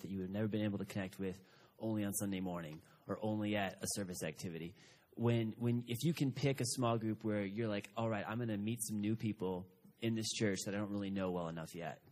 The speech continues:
small group is the place to do it at. And then also just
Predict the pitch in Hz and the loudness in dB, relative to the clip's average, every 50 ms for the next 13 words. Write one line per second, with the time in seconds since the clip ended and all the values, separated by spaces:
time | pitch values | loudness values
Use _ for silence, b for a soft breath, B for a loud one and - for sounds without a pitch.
0 | - - - - 139 135 120 117 110 113 104 - 98 - - 98 - 113 104 98 | -12 -8 -6 -2 0 2 2 2 2 0 -2 -2 -4 -6 -6 -4 -2 -2 -2 -2
1 | - - 101 101 101 92 87 85 87 87 82 - - b b b b b b b | -2 -4 -4 -4 -2 -2 -2 -2 -4 -4 -6 -6 -10 b b b b b b b
2 | b b 123 135 135 131 - 120 123 139 147 139 - 139 120 117 110 113 113 - | b b 2 2 2 2 4 4 4 4 4 4 4 4 4 4 2 0 -2 -4
3 | b b b b b - - 156 156 151 - - | b b b b b 4 6 6 6 6 4 -2